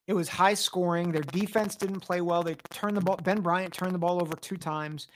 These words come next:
But David Braun and his boys got it done. Seven and five. For Northwestern to do that after the past two seasons, remember, they've won four games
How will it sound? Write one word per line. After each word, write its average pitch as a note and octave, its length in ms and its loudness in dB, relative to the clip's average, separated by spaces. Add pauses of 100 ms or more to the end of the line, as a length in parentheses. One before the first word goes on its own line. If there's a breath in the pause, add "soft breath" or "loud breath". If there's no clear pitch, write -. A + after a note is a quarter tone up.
(800 soft breath)
But F3+ 260 2
David G3 340 2
Braun G#3 540 4 (500)
and E3+ 120 -4
his F#3 220 2
boys F3+ 640 2 (440)
got E3 240 0
it F3+ 200 -8
done. E3 440 0 (1900)
Seven D4+ 760 8 (480 loud breath)
and G3+ 180 4
five. D3 640 6 (2250)
For G3+ 120 4
Northwestern B3 960 4
to A3 100 -2
do G3 300 -2
that C#3+ 380 -2
after F3+ 260 2
the E3+ 80 -2
past F3+ 400 -2
two A#3 160 -2
seasons, D3 480 -4
remember, G3+ 300 2
they've G#3+ 180 0
won C#4 160 2
four G#3+ 380 2
games D#3+ 680 -4